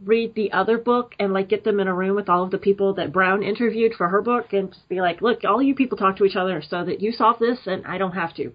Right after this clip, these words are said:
feel like I have to because I can't." Um,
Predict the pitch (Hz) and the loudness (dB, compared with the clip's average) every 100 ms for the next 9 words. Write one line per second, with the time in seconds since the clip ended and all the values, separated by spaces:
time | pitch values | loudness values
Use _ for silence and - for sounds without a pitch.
0 | - 160 160 143 143 156 160 - 160 143 | -8 -6 -4 -4 -4 -4 -6 -2 -2 -2
1 | 185 170 170 151 151 - - - - - | -2 -2 -2 -4 -6 -10 -20 -20 -18 -20
2 | - - _ 214 208 185 170 165 | -20 -20 _ 2 4 2 -2 -8